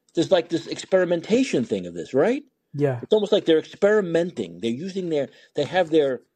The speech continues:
Speaker 1: their experiments they wanna do. They're, they're o-, on, on humans, and they're doing ex-, just the way Mengele experimented on Jews. They're, they're, he's, they're experimenting on people, and they actually admitted that in the last paragraph that she says,
Speaker 2: Yeah.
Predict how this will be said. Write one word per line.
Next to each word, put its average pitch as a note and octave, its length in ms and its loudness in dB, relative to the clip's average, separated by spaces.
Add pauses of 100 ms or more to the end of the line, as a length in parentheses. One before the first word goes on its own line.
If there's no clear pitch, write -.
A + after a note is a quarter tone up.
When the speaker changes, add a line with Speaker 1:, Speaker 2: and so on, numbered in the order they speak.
(120)
Speaker 1:
their C3+ 160 4
experiments D3+ 720 -2
they A2+ 120 -4
wanna G#2 300 -6
do. F2+ 440 -16 (720)
They're, B2+ 440 0
they're A#2+ 340 0 (140)
o-, A#2+ 220 -6
on, B2+ 300 -6
on C3+ 180 -6
humans, C3+ 540 -8 (160)
and C3+ 100 -6
they're D3+ 100 2
doing B2 380 -4
ex-, - 240 -20
just - 180 -12
the F3 80 -4
way E3 80 2
Mengele B2 500 -4
experimented A2 680 -6
on G2 160 -10
Jews. G2+ 520 -16 (760)
They're, C#3 300 0
they're, D3+ 260 4
he's, C3+ 400 -4
they're D#3+ 380 0
experimenting D#3 720 -2
on C#3+ 120 0
people, G3+ 240 -2
and D3+ 80 2
they E3+ 80 4
actually G3 320 -2
admitted G#3+ 420 -2
that A2+ 400 -2 (440)
in D3+ 120 -12
the E3 80 0
last D#3 360 -2
paragraph E3+ 520 -2
that G#2 120 -12
she A2 160 -14
says, G2 280 -6
Speaker 2:
Yeah. C3 160 -4